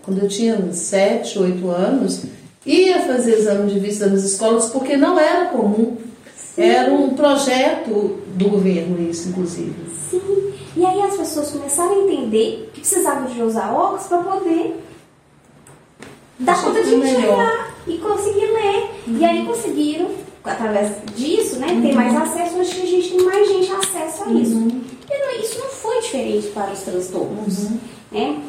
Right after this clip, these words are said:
Speaker 2: Agora, o que tá acontecendo também, que eu gosto de levantar também uma
Speaker 1: Sim.
Speaker 2: bandeira, que é o seguinte. Existe o transtorno, mas tem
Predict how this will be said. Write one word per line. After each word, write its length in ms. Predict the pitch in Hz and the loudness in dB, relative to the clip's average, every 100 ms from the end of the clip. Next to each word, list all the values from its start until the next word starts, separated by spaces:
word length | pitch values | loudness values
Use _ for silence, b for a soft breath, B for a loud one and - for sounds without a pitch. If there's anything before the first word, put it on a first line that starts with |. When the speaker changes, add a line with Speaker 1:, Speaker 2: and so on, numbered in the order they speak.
| B B | B B
Speaker 2:
Agora, 280 | 370 392 370 | -2 0 0
o 20 | |
que 160 | 392 - | -2 -4
tá 120 | 349 | -4
acontecendo 540 | 339 349 277 - 233 233 | -4 -2 -2 -2 -2 0
também, 260 | 220 208 | 2 2
que 60 | - | 2
eu 120 | 214 - - | 0 -4 0
gosto 340 | 233 349 349 | 2 4 0
de 80 | 254 | -2
levantar 640 | 226 202 180 - 185 185 - | -2 -2 -4 -6 -4 -2 2
também 340 | 208 175 185 180 | 2 2 2 4
uma 20 | 175 240 | 4 4
Speaker 1:
Sim. 80 | 240 | 4
Speaker 2:
bandeira, 460 | - - 220 220 | 4 6 4 2
que 60 | 226 | -2
é 20 | |
o 40 | 262 | -4
seguinte. 440 | 330 226 - - - - - - - - - | -4 -4 -4 -6 -14 -20 -20 -20 -20 -6 2
Existe 440 | 330 330 370 381 | 2 4 2 2
o 60 | 359 | 0
transtorno, 600 | 302 302 - - 151 147 - - - - | -2 -4 -6 -6 -6 -10 -12 -18 -20 -8
mas 280 | 208 262 269 | 0 2 2
tem 140 | 320 | 0